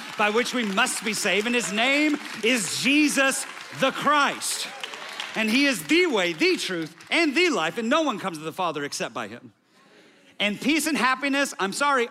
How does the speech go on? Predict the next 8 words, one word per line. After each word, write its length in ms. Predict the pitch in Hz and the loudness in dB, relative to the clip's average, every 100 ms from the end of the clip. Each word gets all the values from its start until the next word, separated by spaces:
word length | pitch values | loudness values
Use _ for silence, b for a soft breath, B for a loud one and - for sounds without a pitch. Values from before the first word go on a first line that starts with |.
| - | -2
are 160 | 214 | -2
not 600 | 208 196 208 254 269 190 | -2 0 2 2 2 -2
the 80 | 175 | -6
goal 420 | 190 208 247 262 | -2 0 2 2
of 100 | 220 | 0
the 80 | 165 | -2
Christian 440 | - 220 - 233 214 | -4 -4 -4 -4 0
life. 440 | 247 165 - - | 0 -2 -8 -16